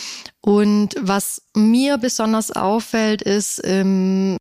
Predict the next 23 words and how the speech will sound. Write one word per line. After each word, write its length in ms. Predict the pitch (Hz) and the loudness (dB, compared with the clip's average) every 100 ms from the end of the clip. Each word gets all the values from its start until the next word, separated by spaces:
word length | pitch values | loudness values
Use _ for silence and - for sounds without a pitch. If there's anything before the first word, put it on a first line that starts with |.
| - | -4
akuten 560 | 202 - 247 262 247 | -4 0 0 2 0
Schub, 420 | 254 - 226 226 214 | -2 0 0 0 0
natürlich 560 | 196 - 196 196 - | -2 0 0 0 -2
auch 380 | - 180 202 196 | -2 0 0 -2
in 180 | - 190 | -2 0
der 120 | 185 | 0
Remission, 840 | 190 220 208 202 196 226 247 240 233 | 0 0 -2 -2 0 2 2 0 0
wo 80 | 208 | -2
ich 160 | 202 | -2
Patienten 480 | - 185 - 202 208 | -4 -6 -2 -2 0
mit 180 | 202 - | 0 -2
betreue, 420 | 185 - 190 196 | -6 -2 0 0
aber 140 | 180 180 | 0 0
im 120 | 175 | 0
akuten 420 | 175 - 202 196 | -4 -4 -2 -2
Schub 240 | - 196 | -2 -2
ist 100 | 190 | -2
natürlich 380 | 202 185 208 190 | -2 -2 0 -2
die 100 | - | 0
Mangelernährung 800 | 175 170 220 180 175 170 175 175 | 0 2 2 0 0 0 -2 -2
ein 400 | 165 170 175 - - | -2 -2 -2 -6 -4
Riesenthema. 1000 | 196 196 247 - 185 - 170 175 190 240 | 0 2 0 0 -2 0 0 0 0 -2
Und 640 | - 190 196 202 196 190 | 0 0 2 2 2 -2